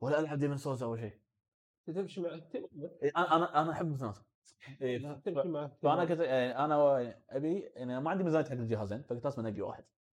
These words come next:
Speaker 2: كبداية.
Speaker 1: كبداية، إيه. ف نقيت، آه، شو اسمه، بدام قلت ياكوزا راح تنزل على سوني فور، ح-، اخذتها وح-، والسي دي واحطه سوني فايف يشتغل. ممتاز.
Speaker 2: راح يشتغل على الليجاسي مود.
Speaker 1: الليجاسي مود مو مشكلة، مو بيشتغل.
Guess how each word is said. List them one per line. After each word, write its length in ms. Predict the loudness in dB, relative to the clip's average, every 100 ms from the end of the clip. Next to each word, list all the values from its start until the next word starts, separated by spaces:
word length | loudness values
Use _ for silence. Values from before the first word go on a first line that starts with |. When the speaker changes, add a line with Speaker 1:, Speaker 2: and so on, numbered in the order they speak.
| _
Speaker 2:
كبداية. 560 | 2 2 2 0 -2 -4
Speaker 1:
كبداية، 460 | -2 0 0 -4 -8
إيه. 200 | -10 -12 _ _ _ _ _
ف 100 | 2 4 2 -2 -16 _ _ _ _ _ _ _ _ -12
نقيت، 480 | -6 0 2 0 -4
آه، 360 | 0 4 4
شو 100 | 2
اسمه، 220 | 0 -2 0
بدام 360 | 2 2 0
قلت 140 | 2 4
ياكوزا 420 | 6 6 6 4
راح 80 | 2
تنزل 180 | 0
على 100 | 0
سوني 200 | 0 0
فور، 280 | 4 4 4
ح-، 180 | -2 2
اخذتها 380 | 2 2 -2 4
وح-، 240 | 4 4
والسي 360 | 2 0 0 0
دي 120 | 2
واحطه 280 | 2 0 -2
سوني 240 | -2 0
فايف 140 | 0 -2
يشتغل. 320 | -4 -4 -6 -8 _ _ -12
ممتاز. 380 | 0 2 0 -4 -6
Speaker 2:
راح 180 | -6 -6
يشتغل 320 | -6 -4 -2
على 100 | -2
الليجاسي 460 | -4 -4 -6 -8
مود. 320 | -8 -6 -8 -2
Speaker 1:
الليجاسي 400 | 4 6 4 0
مود 160 | 0 0
مو 100 | 0
مشكلة، 240 | -2 -2
مو 60 | -2
بيشتغل. 500 | -2 -2 -2 -2